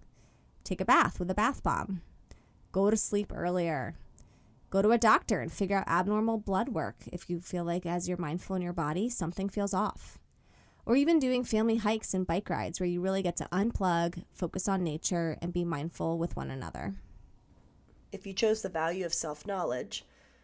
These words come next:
Speaker 2: maybe finding a therapist or a support person to add to your team.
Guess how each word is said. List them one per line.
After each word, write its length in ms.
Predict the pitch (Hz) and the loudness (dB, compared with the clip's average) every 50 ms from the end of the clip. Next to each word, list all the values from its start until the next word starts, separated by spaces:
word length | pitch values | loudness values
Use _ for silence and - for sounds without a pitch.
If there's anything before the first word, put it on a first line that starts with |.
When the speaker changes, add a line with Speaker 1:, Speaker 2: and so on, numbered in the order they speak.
| _ _ _ _ | _ _ _ _
Speaker 2:
maybe 260 | - 185 180 175 180 | -8 -8 -6 -6 -8
finding 400 | 175 - - 170 165 165 165 165 | -8 -6 -6 -4 -4 -4 -6 -6
a 40 | 175 | -6
therapist 840 | 165 - 190 180 175 170 165 170 - 170 117 135 175 - - - - - | -6 -4 -4 -4 -4 -4 -6 -6 -8 -8 -8 -6 -6 -4 -6 -6 -6 -8
or 200 | - 175 160 151 | -8 -6 -6 -4
a 120 | - - 170 | -4 -4 -4
support 420 | - - 175 - 226 220 226 - | -4 -4 -2 -2 -2 -2 -2 -2
person 460 | - 147 147 - - 147 143 131 175 - | -6 -8 -8 -8 -8 -8 -8 -8 -10 -12
to 160 | - - - - | -12 -10 -6 -6
add 160 | 156 151 - | -6 -6 -6
to 100 | - 185 | -8 -10
your 100 | 175 165 | -8 -10
team. 380 | 165 - - 170 156 127 107 | -10 -10 -10 -8 -10 -10 -10